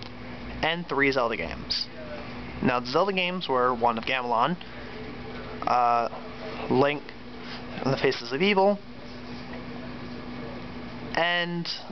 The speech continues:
Zelda's Adventure. And two of those games you could play as Zelda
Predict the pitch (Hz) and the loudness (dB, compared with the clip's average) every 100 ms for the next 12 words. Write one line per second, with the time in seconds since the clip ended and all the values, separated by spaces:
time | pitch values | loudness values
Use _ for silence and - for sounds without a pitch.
0 | 143 147 135 123 123 123 - - - - | 0 4 4 2 -2 -2 -2 -6 -10 -12
1 | - - - - - - - - - - | -12 -10 -10 -8 -8 -8 -8 -10 -6 0
2 | 135 131 123 120 120 - - 233 262 220 | 2 2 2 0 -4 -6 -2 4 6 8
3 | 160 139 127 123 123 123 123 120 127 - | 6 6 2 2 2 0 0 0 -2 2
4 | 123 120 123 151 143 110 101 | 2 4 4 4 2 0 -6